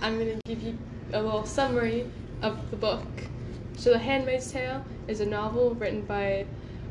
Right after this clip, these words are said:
Margaret Atwood, and it's the story of a handmaid that lives in the Society Gilead,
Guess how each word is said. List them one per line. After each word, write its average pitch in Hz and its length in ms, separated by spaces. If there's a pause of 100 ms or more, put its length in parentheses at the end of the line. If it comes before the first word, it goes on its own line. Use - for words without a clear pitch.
Margaret 220 360
Atwood, 214 400 (460)
and 208 220
it's - 720 (680)
the 233 80
story 262 680 (500)
of 208 240 (320)
a 208 80
handmaid 233 680 (340)
that 214 200
lives 208 640
in 214 160
the 202 80
Society 202 460
Gilead, 214 640